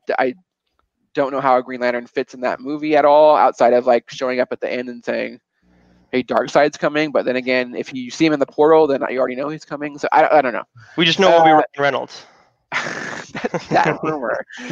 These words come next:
Speaker 1: is in-, fucking, that's probably the most insane rumor. And if it becomes true, then I'm just gonna fucking quit the business, because I,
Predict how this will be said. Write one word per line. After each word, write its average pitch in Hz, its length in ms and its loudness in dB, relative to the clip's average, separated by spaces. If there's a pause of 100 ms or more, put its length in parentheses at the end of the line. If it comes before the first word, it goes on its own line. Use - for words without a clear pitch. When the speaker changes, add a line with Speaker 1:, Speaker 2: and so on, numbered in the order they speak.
(200)
Speaker 1:
is - 160 0 (120)
in-, - 160 0 (480)
fucking, 156 380 0
that's 208 200 4
probably 277 220 4
the 247 60 0
most 220 200 2
insane 175 480 -4
rumor. 147 300 -2
And 151 120 2
if 151 120 2
it 254 100 0
becomes 185 380 -4
true, 151 260 -2
then 123 100 0
I'm 156 200 2
just 147 120 -14
gonna 123 380 0
fucking 120 280 -6
quit - 260 -8
the 120 60 -6
business, 107 360 -10
because 117 180 -8
I, 131 360 4